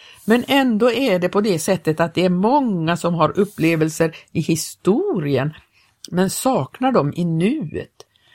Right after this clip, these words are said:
Det har blivit stagnation på något sätt i deras andliga utveckling och därför blir också atmosfären så tjock och så ljum och sövande.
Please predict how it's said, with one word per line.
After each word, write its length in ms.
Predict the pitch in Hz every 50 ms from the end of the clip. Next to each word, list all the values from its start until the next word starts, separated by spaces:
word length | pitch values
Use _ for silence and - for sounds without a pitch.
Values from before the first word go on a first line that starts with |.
| _ - _ -
Det 100 | - 175
har 120 | 220 294
blivit 320 | 311 339 339 311 285 254 -
stagnation 1000 | - - 240 240 220 202 180 151 143 - - - 226 392 403 330 214 165 160
på 100 | - 165
något 180 | 151 143 143 -
sätt 220 | - 139 113 - -
i 80 | 156 170
deras 320 | 180 196 190 185 180 -
andliga 440 | - 196 190 175 165 160 160 170 165
utveckling 640 | 170 170 160 - 160 160 156 160 - 147 147 160
och 80 | 185 208
därför 240 | 233 226 214 202 175
blir 240 | 196 262 330 339
också 300 | 320 330 320 - - 214
atmosfären 1000 | 214 202 208 - - 247 294 - - - - 170 165 170 180 208 247 285 339 339 - - - - - - -
så 220 | - - 320 -
tjock 440 | - - - - 214 202 381 - _ _ _ _ -
och 180 | - 220 220 214
så 120 | - 269
ljum 580 | 277 202 147 165 190 240 277 294 262 254 254 247
och 100 | 254 247
sövande. 1000 | - - - 240 285 320 247 151 139 151 151 202 254 262 190 135 - - -